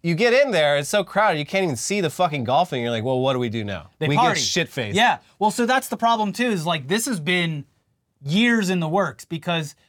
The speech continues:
Speaker 2: it, it starts out being, like, raucous and crazy, and then the actions get reaffirmed by, like, social media and, and
Speaker 1: Mm.
Speaker 2: just everyone, and they love selling tickets and everything. And they, um,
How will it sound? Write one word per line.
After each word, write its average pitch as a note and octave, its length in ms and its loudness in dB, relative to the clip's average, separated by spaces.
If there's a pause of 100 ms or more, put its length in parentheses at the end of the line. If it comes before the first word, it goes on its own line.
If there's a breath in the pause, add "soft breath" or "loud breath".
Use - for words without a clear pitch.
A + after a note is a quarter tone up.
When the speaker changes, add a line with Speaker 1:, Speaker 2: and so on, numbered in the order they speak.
(680)
Speaker 2:
it, F3+ 380 -2
it F3+ 180 -2
starts A3+ 380 -2
out F#3+ 240 2
being, D#3+ 240 -2
like, C#3+ 260 -2
raucous D#3 580 0
and E3 140 -4
crazy, D#3 480 -2
and F3+ 160 2
then F3+ 320 0 (560)
the D#3+ 500 -2 (420)
actions F3+ 540 0
get D#3 260 -2
reaffirmed G3 680 0
by, E3 160 2
like, D3+ 280 -2 (380)
social G3+ 360 0
media E3+ 500 2
and, D3 600 -2
and D3+ 220 -2 (120)
Speaker 1:
Mm. G2+ 60 -8
Speaker 2:
just D3 180 -4
everyone, F3+ 360 0
and D3+ 180 -4
they C#3+ 100 -2
love D#3 220 0
selling C#3+ 400 -2 (360)
tickets G3+ 320 -2
and C#3 80 -4
everything. C3+ 300 -4 (340 soft breath)
And E3+ 220 2
they, F3+ 220 2
um, F3 220 -4